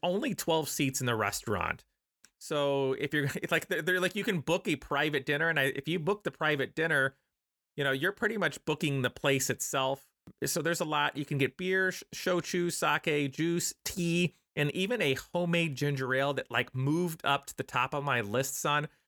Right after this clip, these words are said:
I like ginger ale. It's not the top of my list, but homemade ginger ale? Come on. H-, how can you not,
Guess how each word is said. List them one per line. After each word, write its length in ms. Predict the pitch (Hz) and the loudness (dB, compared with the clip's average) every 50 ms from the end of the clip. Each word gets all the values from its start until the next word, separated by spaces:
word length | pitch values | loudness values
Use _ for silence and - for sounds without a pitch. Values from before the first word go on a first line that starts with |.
| _ _ - | _ _ -2
I 140 | 170 190 170 | -2 0 0
like 320 | 127 127 139 160 165 - | 0 0 -2 -2 -2 0
ginger 320 | - 202 196 190 208 208 | -2 0 0 0 2 2
ale. 160 | 220 240 240 214 | 2 2 0 0
It's 140 | 151 - | -2 0
not 180 | 175 170 160 - | 0 0 0 0
the 60 | 151 | -2
top 260 | - - 170 156 156 | -4 -2 0 0 0
of 80 | 165 147 | 0 0
my 140 | 143 131 117 | 0 0 0
list, 400 | 113 127 147 165 180 170 - _ - | 2 0 0 0 0 0 -2 _ 0
but 200 | - 120 117 - - _ _ _ _ _ _ - - - - | 2 2 2 2 -2 _ _ _ _ _ _ -16 -16 -14 -8
homemade 420 | - - 175 185 202 240 262 208 | -4 -2 0 2 2 0 0 -2
ginger 380 | 196 247 269 254 254 262 269 269 | -2 -2 -2 -2 -2 -2 -2 0
ale? 240 | 294 285 285 - - - | 0 0 0 -2 -2 -2
Come 180 | - - 185 | -2 0 0
on. 220 | 151 117 85 80 - - _ - | 0 0 -2 -4 -10 -12 _ -8
H-, 80 | - - | -6 -6
how 220 | - - - 175 175 | -4 -2 0 0 0
can 160 | - 196 160 | 0 -2 -4
you 100 | 151 135 | -2 -2
not, 300 | 123 123 120 117 - | 0 0 0 0 0